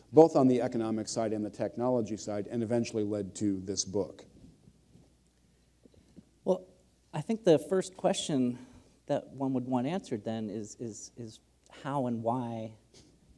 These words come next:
Speaker 2: this happened. We've been hearing promises,
Speaker 1: Mm-hmm. Yep.
Speaker 2: especially here, where we're, you know, just north of where all these things get made, of things that are gonna change the world, artificial intelligence is gonna solve all our problems, and, and these promises are regularly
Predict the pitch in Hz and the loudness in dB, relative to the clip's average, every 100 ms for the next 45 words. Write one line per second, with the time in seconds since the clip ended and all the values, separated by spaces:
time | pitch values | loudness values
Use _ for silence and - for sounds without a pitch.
0 | - 110 - 120 185 196 - - - 131 | -6 -6 -6 -6 -6 -4 -10 -12 -6 -4
1 | 165 147 151 135 117 139 120 117 110 113 | -2 -4 -4 -4 -4 -6 -6 -6 -8 -8
2 | - - _ _ - - 107 131 - 117 | -8 -16 _ _ -20 -2 -2 -2 -6 -10
3 | - 117 113 - 120 117 113 - - 101 | -4 -4 -4 -6 -12 -10 -10 -12 -14 -14
4 | 113 113 117 110 107 - 101 - _ _ | -12 -10 -6 -4 -6 -8 -14 -16 _ _
5 | _ _ _ - 113 107 101 104 - 104 | _ _ _ -10 0 2 0 -4 -8 -12
6 | 104 104 107 120 131 110 113 - _ _ | -8 -8 -4 0 2 0 -4 -18 _ _
7 | - 110 110 - - 139 120 113 110 - | -4 -4 -6 -16 -2 0 2 -2 -8 -18
8 | - _ _ _ 110 107 104 113 - - | -20 _ _ _ -12 -10 -10 -12 -12 -18
9 | - - - - - - 165 147 147 127 | -20 -20 -20 -20 -12 2 4 4 4 6
10 | 131 131 127 123 131 139 127 131 123 135 | 8 8 8 6 4 0 -4 -2 -2 -2
11 | 127 120 127 - - 127 123 120 117 117 | -2 0 -4 -4 -8 -6 -2 0 0 2
12 | 120 113 113 117 110 127 - 131 135 - | 0 0 0 0 -2 -4 -2 -2 -2 -2
13 | 170 151 147 123 120 110 120 123 117 104 | -4 -2 -4 -2 -4 -2 -2 0 -4 -6
14 | 104 98 | -8 -10